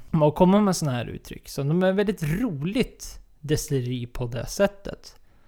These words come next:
Och det är väl kanske därför, det, det är ju lite av en vattendelare också, ska vi säga. Det är ju väldigt många som inte gillar Bunnahabhain av den anledningen. Men de har hållit på sen, eh, sent artonhundratal.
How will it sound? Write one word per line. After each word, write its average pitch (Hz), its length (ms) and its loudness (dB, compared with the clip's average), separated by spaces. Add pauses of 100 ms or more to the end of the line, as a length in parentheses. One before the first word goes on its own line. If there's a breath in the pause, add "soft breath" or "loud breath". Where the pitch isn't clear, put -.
(260)
Och 147 100 -2
det 147 60 6
är 139 40 2
väl 143 200 -2
kanske 147 300 -2
därför, 156 320 2
det, 143 200 -2
det 143 120 0
är 165 80 6
ju 160 140 4
lite 180 240 4
av 135 100 2
en 123 80 -2
vattendelare 156 640 -2
också, - 220 -12
ska - 160 -12
vi - 80 -12
säga. - 220 -12 (160)
Det 143 80 -2
är 147 40 2
ju 156 140 4
väldigt 165 320 4
många 170 180 4
som 147 120 0
inte 139 220 -2
gillar 143 260 4
Bunnahabhain 127 640 -2
av 160 380 8
den 120 240 -2
anledningen. 131 520 -4 (1080)
Men - 80 -2
de 202 100 4
har 220 60 6
hållit 202 160 2
på 175 380 2
sen, 156 380 0
eh, 151 140 2 (420)
sent 156 560 2
artonhundratal. 139 1040 2